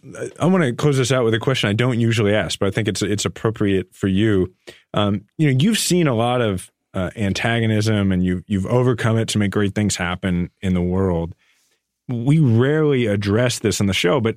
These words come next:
I would love to hear your advice on what to do when you're trying to talk to somebody and their words and their beliefs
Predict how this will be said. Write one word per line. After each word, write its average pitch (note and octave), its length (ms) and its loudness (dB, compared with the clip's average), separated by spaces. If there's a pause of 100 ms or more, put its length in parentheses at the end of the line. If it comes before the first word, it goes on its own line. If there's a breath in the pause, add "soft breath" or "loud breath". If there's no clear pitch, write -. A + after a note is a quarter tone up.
I F3 160 -2
would A3 140 0
love E3 160 0
to C3+ 80 2
hear B2+ 160 2
your B2+ 240 2
advice G#2+ 400 0
on G2 200 0 (460 soft breath)
what F3+ 340 0
to E3 80 0
do A#2+ 540 2
when A2+ 220 2
you're A2 100 2
trying C#3 480 0
to C3+ 100 2
talk A2+ 280 -2
to A2+ 100 -2
somebody F#2+ 680 0 (280)
and A#2 200 0
their C3 160 2
words A#2 460 2
and G#2+ 80 2
their G#2 100 2
beliefs F#2+ 760 0